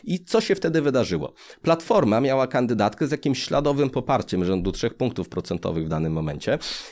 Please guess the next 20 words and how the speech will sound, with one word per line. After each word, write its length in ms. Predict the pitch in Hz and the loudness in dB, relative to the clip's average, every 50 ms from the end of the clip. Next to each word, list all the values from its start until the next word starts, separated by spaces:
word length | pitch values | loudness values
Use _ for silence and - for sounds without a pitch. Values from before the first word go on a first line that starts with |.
| - | -4
i 120 | - 175 160 | -2 -2 -2
wi-, 160 | 160 175 170 - | -2 -4 -4 -4
widać 320 | - 160 214 214 190 - 139 | -2 0 0 2 0 0 0
było, 220 | 117 123 147 175 | 0 0 0 0
że 120 | 170 175 156 | 0 0 0
do 120 | 147 143 | 0 0
drugiej 320 | 135 151 185 180 170 165 | 0 0 -2 0 0 -2
tury 280 | - - 151 123 98 90 | 0 0 0 2 2 2
wejdzie 320 | 82 110 120 113 131 123 | 2 2 0 0 0 -2
Andrzej 320 | - 160 170 147 131 123 101 | 0 0 0 2 2 0 2
Duda 320 | 92 92 85 90 135 180 - - - - - | 2 2 2 4 4 2 2 -2 -10 -6 0
oraz 400 | - 226 196 131 127 156 - - | 4 4 6 6 6 4 2 -2
Kosiniak 540 | - - 147 - - 156 156 156 143 - | -2 -2 -2 0 0 2 2 2 2 0
albo 180 | 123 127 127 - | 0 0 0 0
Hołownia. 520 | - - - 202 - 92 151 156 82 78 | 0 0 2 4 4 4 2 0 -2 -4
Co 180 | - - - 131 | -4 -2 -2 0
czym 200 | 131 - 143 143 | 2 2 2 4
groziło? 480 | 139 135 135 120 120 123 135 160 190 202 - - - - | 4 4 4 4 4 4 4 4 4 2 0 -6 -18 -4
Że 120 | - 120 120 | -2 -2 2
prawdopodobnie 880 | 123 180 190 190 180 180 185 170 156 147 139 104 92 95 98 117 143 | 2 2 2 2 2 0 0 0 2 2 2 2 2 2 2 2 2